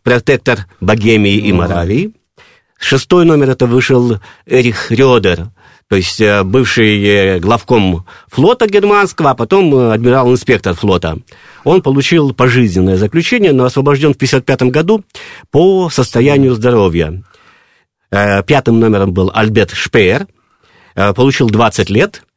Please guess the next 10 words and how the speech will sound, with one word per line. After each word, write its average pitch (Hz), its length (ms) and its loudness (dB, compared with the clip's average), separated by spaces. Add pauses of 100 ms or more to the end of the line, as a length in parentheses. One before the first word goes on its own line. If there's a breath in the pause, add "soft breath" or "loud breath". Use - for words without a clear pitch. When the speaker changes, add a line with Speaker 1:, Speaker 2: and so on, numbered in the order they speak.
(340 soft breath)
Speaker 1:
Э, 104 520 0
да, 98 240 0
его 98 200 2
все 107 200 0
обычно 101 320 0
называют 98 560 0
личный 101 320 -2
там 95 180 0
архитектор 98 500 -2
Гитлера, 180 500 0